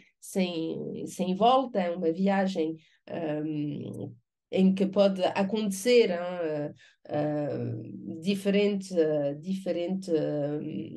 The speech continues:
como dizer, problemas, ah, quer seja o navio que afoga, ou que, ou que en-, ou encontrar piratas, ou qualquer outra coisa, mas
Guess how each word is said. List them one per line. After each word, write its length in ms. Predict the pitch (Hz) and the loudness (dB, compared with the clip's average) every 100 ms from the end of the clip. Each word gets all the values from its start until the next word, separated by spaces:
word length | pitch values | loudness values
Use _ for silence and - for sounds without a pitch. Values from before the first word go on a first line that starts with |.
| - - _ _ _ _ _ _ _ _ _ | -14 -18 _ _ _ _ _ _ _ _ _
como 160 | - 165 | -10 -8
dizer, 440 | 156 151 160 151 | -6 2 2 2
problemas, 800 | 151 196 185 233 311 233 160 151 - | 0 2 6 6 4 2 0 -2 -4
ah, 460 | 156 180 165 143 135 | -6 -4 -4 -4 -4
quer 160 | 160 | -4
seja 420 | 151 175 165 165 156 | -4 -2 0 0 0
o 60 | |
navio 560 | 160 156 185 196 175 160 | 2 2 2 0 0 -4
que 120 | 160 | -4
afoga, 760 | 147 143 - 240 233 220 190 175 | -4 -4 2 6 8 8 6 4
ou 160 | 156 | 4
que, 300 | 156 165 147 151 _ - _ | 2 -2 -2 -8 _ -20 _
ou 100 | 170 | -6
que 120 | 165 165 | -2 -2
en-, 200 | 170 170 | -2 -4
ou 460 | 170 165 156 170 | -6 -8 -4 -2
encontrar 500 | 170 160 165 160 165 | 0 2 2 2 0
piratas, 760 | - 190 240 226 202 202 175 - | 0 4 6 6 4 0 -6 -4
ou 180 | 165 151 - - - _ _ _ _ _ - | -6 -6 -10 -20 -20 _ _ _ _ _ 2
qualquer 380 | 196 190 196 | 4 6 8
outra 300 | 190 190 196 190 | 8 8 6 6
coisa, 580 | 285 254 196 190 170 - | 6 6 4 0 0 -2
mas 560 | 196 226 233 226 190 | 2 6 6 4 -2